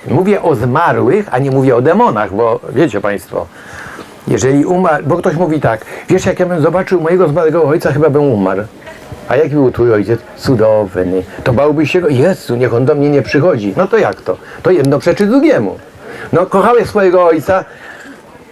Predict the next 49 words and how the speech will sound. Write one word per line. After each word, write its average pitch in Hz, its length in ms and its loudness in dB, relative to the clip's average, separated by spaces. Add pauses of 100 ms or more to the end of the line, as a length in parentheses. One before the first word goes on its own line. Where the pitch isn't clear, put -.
(140)
ciągle 233 540 2
za 185 120 2
nim 180 200 -4
tęsknię. 147 500 -2
No 135 140 2
i 240 80 2
wyobraź 240 300 2
sobie, 214 160 2
że 196 120 2
wchodzi 135 300 -2
teraz: 135 200 2 (120)
"Jezu, 160 440 2
ja 156 120 4
bym 165 140 0
przez 202 180 0
okno 277 280 2
uciekł. 104 480 -2
Boże, 123 280 0
co 143 120 -2
on 156 60 -2
by 175 100 2
mi 185 120 2
zrobił?" 135 420 0 (180)
A 185 120 0
co - 200 -2
on 220 80 0
by 131 100 2
mu 107 140 -2
zrobił? 92 420 0 (540)
I 117 40 2
bardzo 165 220 2
często 285 300 0
tak 196 180 0
jest, 175 180 2
że 156 80 2
ludzie 175 240 2
mówią: 165 340 2 (220)
"Nie, 156 120 2
nie, 196 260 2
o, 147 200 0
o, 147 240 0
o, 143 60 2
nie, 151 260 0
o, 151 260 2
ja, 139 380 2
jaka 151 300 0
mama? 170 340 2 (320)
Boże, 147 340 0
kochany". 131 500 -2